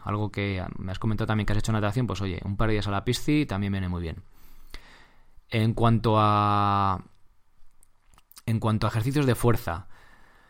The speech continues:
a ver, como eres principiante, antes, más que meternos en rangos de que si de hipertrofia, que si de fuerza, que si rollos y complicaciones,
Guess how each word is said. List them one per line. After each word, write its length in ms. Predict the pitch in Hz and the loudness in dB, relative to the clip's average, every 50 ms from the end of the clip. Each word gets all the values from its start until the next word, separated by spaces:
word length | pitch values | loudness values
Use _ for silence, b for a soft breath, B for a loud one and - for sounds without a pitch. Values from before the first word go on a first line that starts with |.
| b b b b b b b - - - | b b b b b b b -20 -8 -2
a 120 | - 113 | 2 4
ver, 200 | 120 127 123 110 | 6 6 6 4
como 180 | - 113 110 123 | 4 2 2 2
eres 120 | 139 143 | 0 2
principiante, 600 | - 156 156 131 - 139 135 - 151 143 131 139 | 2 2 4 4 4 4 4 4 4 4 4 2
antes, 380 | 135 135 131 - 147 135 131 - - - - | 2 2 2 0 0 0 -2 -6 -8 -10 -10
más 200 | - 104 123 135 | -8 -4 -4 -4
que 120 | - - 151 | -2 -2 -2
meternos 460 | 143 135 131 147 139 135 131 107 104 | 0 0 0 2 2 2 2 2 2
en 240 | 113 110 107 107 107 | 0 0 0 0 0
rangos 340 | - 127 127 120 120 120 110 | 0 0 0 0 0 0 0
de 120 | 113 110 | 0 -2
que 100 | 110 104 | -2 -2
si 100 | 95 107 | -2 0
de 60 | 101 | -2
hipertrofia, 560 | 98 95 - 90 90 - - 139 - - 110 | -2 -2 -2 -4 -4 -2 -4 -2 -2 -2 -2
que 100 | 104 107 | -2 -2
si 140 | 95 95 98 | -4 -4 -4
de 80 | 98 95 | -4 -4
fuerza, 340 | - - 131 117 - 104 95 | -2 -2 -2 -2 -2 -4 -4
que 100 | 104 98 | -4 -4
si 160 | - 101 98 | -4 -6 -6
rollos 680 | 95 101 120 127 120 127 127 117 - - - - - - - | -4 -2 -2 0 0 0 -2 -2 -4 -8 -12 -14 -16 -18 -18
y 120 | - - | -18 -10
complicaciones, 1120 | - - 107 104 92 113 110 - 107 98 - 127 127 131 139 143 139 - - - - | -6 -4 -2 -2 0 0 0 0 0 0 2 2 2 2 2 0 -2 -2 -4 -6 -6